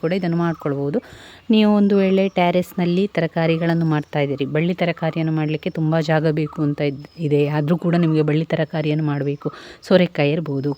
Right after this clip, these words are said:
ಕುಂಬಳಕಾಯಿ ಇರ್ಬೋದು, ಚೀನಿಕಾಯಿ, ಇದನ್ನೆಲ್ಲ ಮಾಡಬೇಕು ಅಂತಾದರೆ ಈ ರೀತಿಯಾಗಿ ಸೈಡಿಗೆ ಬಲೆಯನ್ನು ಕಟ್ಟಿ ನಂತರ ಆ ಬಳ್ಳಿ ತರಕಾರಿಯ ಗಿಡವನ್ನು ಅಲ್ಲಿ ಬಿಡ್ಬೋದು. ಅಲ್ಲಿ ಪಾಟಲ್ಲಿ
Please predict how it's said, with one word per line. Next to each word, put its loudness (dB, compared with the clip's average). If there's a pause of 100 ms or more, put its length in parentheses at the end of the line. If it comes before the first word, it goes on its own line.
ಕುಂಬಳಕಾಯಿ 2
ಇರ್ಬೋದು, -4
ಚೀನಿಕಾಯಿ, -2
ಇದನ್ನೆಲ್ಲ 2
ಮಾಡಬೇಕು 0
ಅಂತಾದರೆ -6 (520)
ಈ 6 (100)
ರೀತಿಯಾಗಿ 0
ಸೈಡಿಗೆ 0
ಬಲೆಯನ್ನು -2
ಕಟ್ಟಿ -4 (520)
ನಂತರ 0 (400)
ಆ -4 (500)
ಬಳ್ಳಿ 4
ತರಕಾರಿಯ 0
ಗಿಡವನ್ನು 0 (140)
ಅಲ್ಲಿ -2
ಬಿಡ್ಬೋದು. -2 (320)
ಅಲ್ಲಿ 0
ಪಾಟಲ್ಲಿ 2